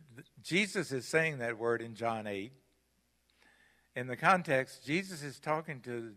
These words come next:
Jewish people, to some very arrogant, superior, judgmental Jewish people. And they're saying, "We don't need all this from Jesus Christ. We're children of Abraham,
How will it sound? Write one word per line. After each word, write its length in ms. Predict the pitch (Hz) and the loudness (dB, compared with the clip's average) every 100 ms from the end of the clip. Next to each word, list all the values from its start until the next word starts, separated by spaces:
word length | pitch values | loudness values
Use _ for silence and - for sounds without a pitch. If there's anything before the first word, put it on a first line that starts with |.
| 98 | -10
Jewish 400 | - 156 156 - | 0 2 2 -2
people, 380 | 120 107 - - _ _ _ _ _ _ _ _ _ _ | -8 -8 -14 -20 _ _ _ _ _ _ _ _ _ _
to 160 | - 143 - | -2 -2 -4
some 240 | - 147 127 | -8 -8 -2
very 600 | 135 160 165 165 147 131 - _ _ - | 6 8 8 4 0 -8 -16 _ _ 6
arrogant, 580 | 135 160 160 151 156 165 - _ _ _ _ _ _ _ _ _ _ _ _ _ _ | 8 10 8 4 2 0 -10 _ _ _ _ _ _ _ _ _ _ _ _ _ _
superior, 1120 | - - 123 147 156 151 147 147 143 139 127 _ _ _ _ _ | -14 -8 -6 4 6 6 4 4 2 0 -8 _ _ _ _ _
judgmental 880 | - 135 147 123 139 135 131 131 127 - 110 | 4 6 6 4 -4 -2 -2 -6 -10 -16 -12
Jewish 380 | 117 127 127 - | -2 0 0 -4
people. 400 | 113 95 - - _ _ _ - - - | -8 -8 -14 -20 _ _ _ -20 -20 -10
And 160 | 123 120 | 0 8
they're 180 | 165 | 10
saying, 440 | 156 - 147 135 131 | 8 4 0 0 -4
"We 180 | 165 190 | 0 4
don't 280 | 185 175 | 4 4
need 280 | 170 180 170 | 2 4 6
all 200 | 139 123 | 8 8
this 280 | 120 123 117 | 6 0 -2
from 240 | 120 113 | -6 -10
Jesus 420 | 107 117 107 107 - | -8 -8 -8 -10 2
Christ. 420 | 123 123 135 - - - - _ | 8 8 8 -2 -20 -20 -20 _
We're 260 | 123 185 202 | 8 10 10
children 560 | - - 185 170 165 | 6 4 4 4 2
of 120 | 160 | 4
Abraham, 800 | 147 151 131 120 113 98 85 85 | 6 4 4 -2 -2 -6 -10 -20